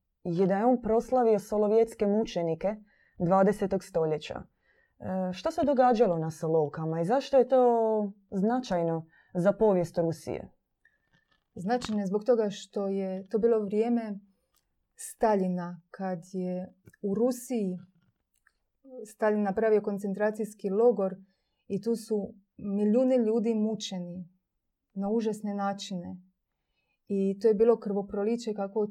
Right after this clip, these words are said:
Speaker 2: čovječanstvo u povijesti nije uopće vidjelo. I tamo su se događalo velike duhovne stvari. I zbog toga tu je iznjedrilo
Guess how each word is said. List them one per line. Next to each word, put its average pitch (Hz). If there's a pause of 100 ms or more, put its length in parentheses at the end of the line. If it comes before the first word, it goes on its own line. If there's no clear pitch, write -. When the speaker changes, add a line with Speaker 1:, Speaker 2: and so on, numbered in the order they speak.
(140)
Speaker 2:
čovječanstvo 208
u 202
povijesti 214
nije 226
uopće 220
vidjelo. 180 (1120)
I 190
tamo 233
su 233
se 208
događalo 208
velike 208
duhovne 196
stvari. 196 (1120)
I 185 (640)
zbog 196
toga 202
tu 220
je 202
iznjedrilo 196